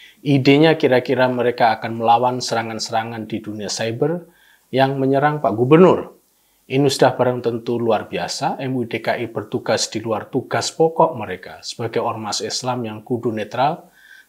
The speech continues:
tapi mereka malah ingin membentengi Anies Baswedan. Sikap M U I pusat dan M U I D K I memang macam-macam. M U I D K I ingin meletakkan diri mereka dalam posisi membela penguasa Jakarta,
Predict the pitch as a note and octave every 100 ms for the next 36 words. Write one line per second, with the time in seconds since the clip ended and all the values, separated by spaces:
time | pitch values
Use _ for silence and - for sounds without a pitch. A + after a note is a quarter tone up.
0 | - A#2+ - B2+ A#2 A2 - A2 A2 G#2
1 | A2+ B2 B2+ B2 A2+ A2 G#2 G#2 G#2 G#2+
2 | - F#2+ F#2+ - - - E2+ - D#2+ -
3 | _ _ _ - - F#3+ F3 - G3 F#3+
4 | - D#3 D#3 D#3 D#3+ D#3 D#3 C#3 - D3+
5 | - - A#2+ A2+ G#2+ - C3+ C3+ C3+ C3
6 | - C3 D3 D3 B2+ B2 A#2+ A#2+ - _
7 | _ _ _ _ _ C3 B2+ B2+ A2+ -
8 | G2+ - _ _ _ - - _ - D3
9 | C#3+ D3+ C#3+ C#3 C3+ C3+ C3+ C3+ B2+ B2+
10 | B2 B2+ B2 B2+ B2 B2+ A#2+ A#2 A2 A2
11 | A2+ - G#2+ G2+ G2 G#2 A2+ G2 A2+ G#2+
12 | G#2 - _ _ A#2+ A2+ A2+ G#2+ G#2 G2
13 | - A2+ G#2+ G2+ A2+ A2+ - A#2 A#2+ G3
14 | C#4 -